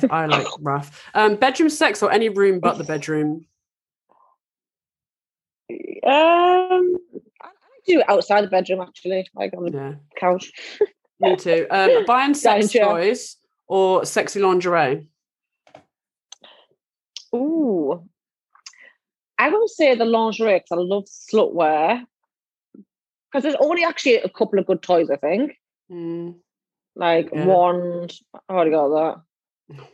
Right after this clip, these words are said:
Speaker 1: we love the wand.
Speaker 2: So I've got that now, so I don't really, I don't really buy anything else.
Speaker 1: No, exactly.
Speaker 2: <laughs> I've
Speaker 1: Um,
Speaker 2: committed myself to it.
Speaker 1: <laughs> yeah. Um, quickie or an hour of sex?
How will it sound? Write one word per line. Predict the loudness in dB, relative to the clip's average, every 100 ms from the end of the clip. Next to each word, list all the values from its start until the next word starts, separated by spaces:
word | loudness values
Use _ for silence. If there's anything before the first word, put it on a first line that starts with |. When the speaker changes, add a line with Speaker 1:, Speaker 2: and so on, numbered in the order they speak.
| _ _
Speaker 1:
we |
love | -20 -20 _
the | _
wand. | _ _ -2
Speaker 2:
So | 2
I've | 2 4
got | 2
that | 4
now, | 2 2
so | 2
I |
don't | 0
really, | 0 -4 _ _ _ _ _ -8
I |
don't | -6
really | -6 -6
buy | -8
anything | -8 -10
else. | -14 -14 -12 -8 -4
Speaker 1:
No, | -2 -2
exactly. | -6 -4 -2 -2 -4 -8
Speaker 2:
<laughs> | -4
I've | -2
Speaker 1:
Um, | 2
Speaker 2:
committed | 4 4 2 2
myself | 2 2 2 0 2
to | 2 2
it. | 0 0 0 0
Speaker 1:
<laughs> | 0
yeah. | -2 -6 -20 -4
Um, | -2 0 -2
quickie | -2 -2 -2 -2 -2
or | 0 0 2
an | 2
hour | 2 2 0
of | -6
sex? | -8 -10 -10 -18 -20